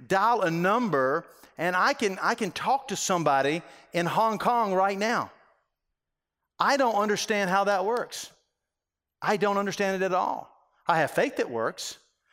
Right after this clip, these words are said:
so I use it. If my use of this was predicated on my understanding of this, then I'm in serious trouble. We use things all the time. We do things all the time. We access things all the time,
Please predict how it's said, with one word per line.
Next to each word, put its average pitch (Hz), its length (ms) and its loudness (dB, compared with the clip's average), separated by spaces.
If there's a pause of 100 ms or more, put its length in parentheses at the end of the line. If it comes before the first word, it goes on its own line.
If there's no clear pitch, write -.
(120)
so - 180 -2
I 170 100 2
use 190 400 -4
it. 104 140 -10 (680)
If 180 200 -2
my 233 440 2 (140)
use 240 340 -2
of 147 180 -2
this 151 260 0
was 139 140 -8
predicated 160 680 0
on 143 200 -2
my 151 240 0
understanding 156 720 -2
of 107 140 -4
this, 107 360 -6 (280)
then 127 100 -4
I'm 196 160 0
in 151 100 -2
serious 143 380 -4
trouble. 117 380 -4 (800)
We 294 160 0
use 226 340 -2
things 226 260 -2
all 220 200 2
the 220 80 0
time. 254 400 0
We 247 100 0
do 233 180 -2
things 247 300 -4
all 226 160 2
the 233 80 2
time. 254 320 0
We 240 160 0
access 240 600 -2
things 262 280 -2
all 269 320 0
the 254 80 0
time, 277 460 0